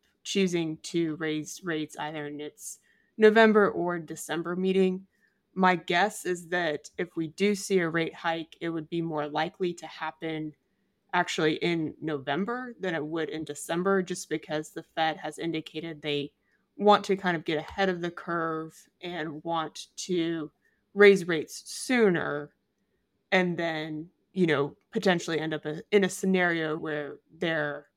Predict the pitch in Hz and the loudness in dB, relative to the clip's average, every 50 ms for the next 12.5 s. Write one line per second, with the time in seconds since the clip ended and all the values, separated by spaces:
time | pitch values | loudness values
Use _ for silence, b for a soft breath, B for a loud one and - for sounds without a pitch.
0 | _ _ _ _ _ _ - - - 208 220 214 208 190 165 185 175 170 170 160 | _ _ _ _ _ _ -10 -2 6 10 12 12 12 12 8 6 4 4 2 0
1 | 156 156 - 170 160 - - 165 156 - - 160 160 147 143 135 143 - _ - | 0 0 -2 -4 -4 -4 -6 -6 -6 -6 -8 -6 -4 -4 -4 -6 -8 -12 _ -8
2 | - 151 156 - - - - - 190 180 170 135 - - - - - _ - - | -6 -6 -8 -8 -12 -14 -12 -10 -6 -6 -6 -6 -6 -8 -14 -18 -18 _ -20 -20
3 | - - - - 196 _ _ _ _ _ _ _ _ _ _ _ - 175 170 - | -18 -18 -18 -20 -20 _ _ _ _ _ _ _ _ _ _ _ 2 4 4 4
4 | - 170 156 175 175 165 160 160 139 - - 185 175 - - - - - 185 190 | 4 2 2 2 2 2 2 0 0 -2 -4 -4 -4 -6 -10 -6 0 0 0 2
5 | - 220 214 - 220 214 214 196 185 175 170 - - - - 165 170 170 170 170 | 2 0 0 2 2 2 4 4 4 2 0 -6 -8 -6 -4 -2 -2 -2 -2 -2
6 | 165 151 - - 151 156 151 147 151 - 165 170 165 165 160 160 170 180 180 185 | -4 -6 -6 -4 -4 -2 -2 -4 -4 -4 -4 -2 -2 0 0 0 2 2 4 4
7 | 190 190 180 170 170 - - - 165 156 151 - 165 165 202 180 180 170 151 151 | 4 4 4 2 -2 -6 -6 -6 -6 -6 -6 -4 -4 -2 0 0 0 2 2 2
8 | 147 147 147 - - 170 156 151 147 - b b b b b b b _ - - | 0 0 -2 -6 -6 -6 -6 -6 -6 -8 b b b b b b b _ -2 2
9 | 190 180 170 170 170 165 165 160 156 151 151 147 147 147 156 - _ _ _ _ | 2 4 4 2 2 2 2 4 2 2 0 -2 -4 -8 -10 -12 _ _ _ _
10 | _ _ _ _ - 185 175 170 170 - 175 165 151 147 147 - 156 - 180 170 | _ _ _ _ 0 2 2 2 0 -2 -2 0 0 0 -2 -6 -14 -10 -8 -8
11 | 170 - - - 135 147 170 170 170 180 - - 156 151 151 151 143 - _ - | -8 -8 -8 -10 -8 -6 -4 -4 -4 -4 -6 -6 -8 -8 -8 -8 -12 -14 _ -10
12 | - 196 170 160 151 151 151 147 156 | -4 0 0 0 0 0 -2 -4 -8